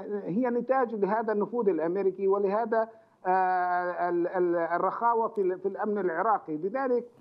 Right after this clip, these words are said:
يرى أن خروج القوات الأمريكية قد يساعد أيضًا على التخفيف من هذه، آه، الفوضى الأمنية. أنا أعتقد أن صلب الفوضى في الإقليم يعني تلعب الولايات المتحدة الأمريكية فيه دورًا،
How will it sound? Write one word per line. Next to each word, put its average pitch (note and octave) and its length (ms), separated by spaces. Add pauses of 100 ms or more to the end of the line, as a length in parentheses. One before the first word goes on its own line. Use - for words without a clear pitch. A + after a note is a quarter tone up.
(240)
يرى A#3 340
أن G#3 320 (320)
خروج C4 360
القوات A#3+ 440
الأمريكية G3+ 840
قد A#3+ 160
يساعد A3+ 540 (120)
أيضًا G#3 280
على G3 140
التخفيف G3+ 580
من G3+ 260
هذه، G3 600
آه، F3+ 460
الفوضى F#3+ 540 (180)
الأمنية. F#3 580 (340)
أنا B3 140
أعتقد B3+ 480
أن G3 180 (100)
صلب C#4 240
الفوضى G#3+ 460
في B3 100
الإقليم A#3+ 640 (480)
يعني G3+ 320
تلعب G#3+ 420
الولايات G#3+ 340
المتحدة G#3 460
الأمريكية G3+ 400
فيه G#3 240
دورًا، G#3 480